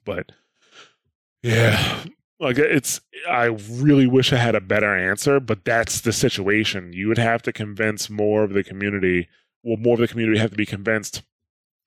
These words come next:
to do this. And we already know that a lot of the people who play Overwatch, <sighs> I mean, technically speaking, yes, they're part of the Overwatch community, but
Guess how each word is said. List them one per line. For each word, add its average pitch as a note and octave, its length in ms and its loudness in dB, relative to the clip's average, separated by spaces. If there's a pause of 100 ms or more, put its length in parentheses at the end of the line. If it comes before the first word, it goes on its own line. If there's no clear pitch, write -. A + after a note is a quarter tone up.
(160)
to G2+ 100 -10
do D3+ 160 4
this. - 260 -10 (380)
And A2 160 -6
we C#3+ 120 4
already E3 300 2
know D#3 160 0
that B2+ 140 2
a G#2 60 2
lot A2 300 2
of B2 60 0
the A2+ 80 -6
people D#3+ 260 -4
who A2 100 -8
play A#2+ 200 0
Overwatch, G2+ 840 -2 (540)
<sighs> - 460 -20
I - 340 -10 (580)
mean, C3 120 -4
technically D3 380 -2
speaking, A#2 260 -4
yes, A2 200 -4
they're A2 100 0
part A2+ 200 -2
of G2 60 -2
the G#2 80 -2
Overwatch G2 400 -4
community, F#2+ 520 -8 (360)
but F#2+ 320 -2